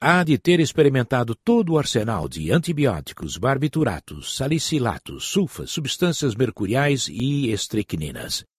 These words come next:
Em certos casos, o seu memorial ainda pode ser mais extenso. Talvez haja sido psicanalizado por estudioso discípulo de Freud, que lhe ativou as emersões do subconsciente e fixou-lhe os recalques de infância.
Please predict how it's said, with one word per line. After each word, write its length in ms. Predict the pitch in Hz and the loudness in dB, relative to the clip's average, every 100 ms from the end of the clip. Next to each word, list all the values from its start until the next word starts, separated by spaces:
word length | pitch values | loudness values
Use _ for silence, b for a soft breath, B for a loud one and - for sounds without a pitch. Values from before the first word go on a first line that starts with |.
| _ | _
Em 80 | 131 | 0
certos 380 | 131 170 - 165 | 2 2 2 0
casos, 480 | 170 175 156 147 123 | 4 4 4 0 0
o 80 | |
seu 260 | 110 120 95 | 0 2 2
memorial 680 | 95 147 143 131 151 165 151 | 2 4 6 6 6 4 2
ainda 340 | 127 170 135 | 2 2 0
pode 240 | 117 123 - | 0 0 2
ser 180 | 127 | 2
mais 300 | 92 92 107 | 2 0 0
extenso. 480 | 107 - 80 67 80 - _ - | 0 -2 -2 -4 -8 -12 _ -4
Talvez 560 | 101 85 117 165 139 | 0 4 6 6 4
haja 240 | 117 110 101 | 2 0 -2
sido 260 | 143 120 | -2 -4
psicanalizado 920 | - - 185 113 95 95 101 117 117 123 | -4 -2 -2 -2 -2 -2 0 0 0 0
por 160 | 156 | 0
estudioso 640 | 151 - 170 127 156 156 165 | 0 0 0 4 4 2 0
discípulo 480 | 160 - 147 147 | -2 0 0 0
de 120 | 147 135 | 0 -2
Freud, 500 | - 127 82 64 76 | -2 -2 -2 -4 -6
que 160 | 156 | -2
lhe 180 | 170 196 | 2 2
ativou 560 | 175 - 170 113 165 175 | 2 2 2 4 6 4
as 140 | 127 | 4
emersões 560 | 139 120 - 143 143 117 | 4 2 0 0 0 0
do 100 | 107 | -2
subconsciente 800 | 117 90 92 92 135 170 147 131 _ _ | -2 -2 -4 -2 2 2 2 -4 _ _
e 140 | 135 | 0
fixou-lhe 680 | 131 151 - - 165 175 170 | 2 2 0 0 2 2 2
os 140 | 147 | 2
recalques 720 | 101 95 101 - 135 123 123 98 | 0 0 0 0 -2 -2 -6 -4
de 80 | 123 | -4
infância. 540 | 107 85 76 73 - | -2 -4 -4 -6 -10